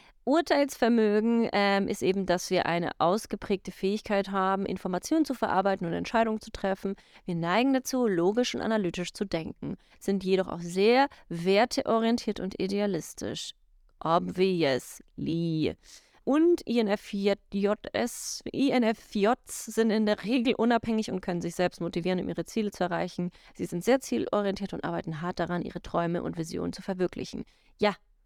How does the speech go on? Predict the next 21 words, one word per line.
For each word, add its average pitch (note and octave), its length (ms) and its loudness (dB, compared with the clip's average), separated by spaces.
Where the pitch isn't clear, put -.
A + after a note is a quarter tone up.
abonniert G3+ 500 2
den D4 160 4
Kanal G#3+ 400 4
für A3 180 0
die A3 220 0
hunderttausend G#3+ 920 0
Play-, C4 300 4
äh, G#3 100 2
Play-, - 260 -2
wie A3+ 140 -2
heißt C#4 200 0
das C#4 140 0
denn? E3+ 360 2
Ihr G#3+ 140 2
wisst - 260 0
schon. - 220 -4
So, F#3 180 2
ich - 100 -6
bin G3 160 -6
sehr G3 180 2
zielorientiert. - 920 -10